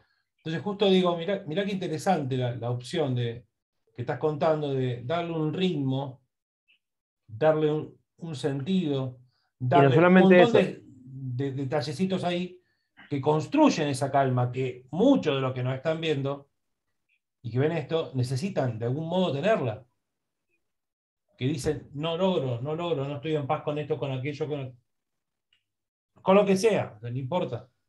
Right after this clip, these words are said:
Speaker 2: Y,
Speaker 1: Disculpa.
Speaker 2: y una cosa que, que es bien interesante aquí, porque digo, iba a comentar algo de la experiencia y vivencia tuya, que, que es mía también, pues yo te he visto. Yo he visto, bueno, Gabriel Flores, al igual que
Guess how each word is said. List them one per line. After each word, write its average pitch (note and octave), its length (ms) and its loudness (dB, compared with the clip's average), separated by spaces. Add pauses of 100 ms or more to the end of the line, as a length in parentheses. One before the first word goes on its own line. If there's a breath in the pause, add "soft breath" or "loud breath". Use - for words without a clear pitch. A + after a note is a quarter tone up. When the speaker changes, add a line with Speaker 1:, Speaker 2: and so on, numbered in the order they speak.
(1600)
Speaker 2:
Y, D3 260 8
Speaker 1:
Disculpa. D3 240 4
Speaker 2:
y D3 60 10
una F#3 180 6
cosa F#3+ 260 4
que, F3+ 240 2
que C#3+ 100 4
es C#3 60 8
bien E3+ 120 6
interesante C#3+ 500 4
aquí, D3+ 220 2
porque A#2 360 4
digo, A#2+ 200 6
iba D#3 100 8
a D#3+ 60 4
comentar C#3+ 380 6
algo D#3+ 200 6
de D#3 80 8
la B2 80 6
experiencia A2+ 500 0
y C#3+ 40 4
vivencia A2+ 360 4
tuya, D3+ 320 4
que, G2 220 0
que - 160 -4
es F2+ 100 -8
mía A#2 200 2
también, F2+ 320 0 (280)
pues F2+ 120 2
yo - 80 2
te B2+ 80 2
he A#2+ 40 6
visto. C#3 320 2 (1040)
Yo C3 140 6
he D3 40 8
visto, - 440 4 (400)
bueno, G#2+ 240 4
Gabriel D#3 480 4
Flores, C3 380 6
al G2 160 4
igual G#2+ 260 4
que D3+ 240 2